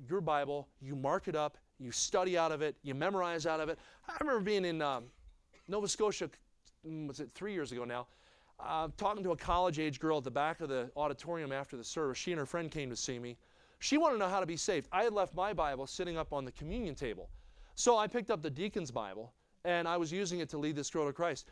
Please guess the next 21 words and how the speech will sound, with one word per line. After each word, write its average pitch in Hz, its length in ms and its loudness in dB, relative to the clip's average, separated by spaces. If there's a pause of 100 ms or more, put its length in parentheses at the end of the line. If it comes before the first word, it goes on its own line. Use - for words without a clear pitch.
Now, 240 180 6
his 226 160 2
is 247 60 2
a 247 60 -2
King 220 220 0
James 220 240 2
like 220 160 4
mine. 262 260 0 (540)
So 285 200 6
it's 214 100 4
the 202 80 0
same 247 240 4
text, 220 360 4 (220)
but 214 260 8 (500)
I 170 140 -2
was 208 160 -2
lost. 202 640 0 (1040)
Now, 247 140 10
why? 311 360 8
Same, 262 500 2
same 220 500 0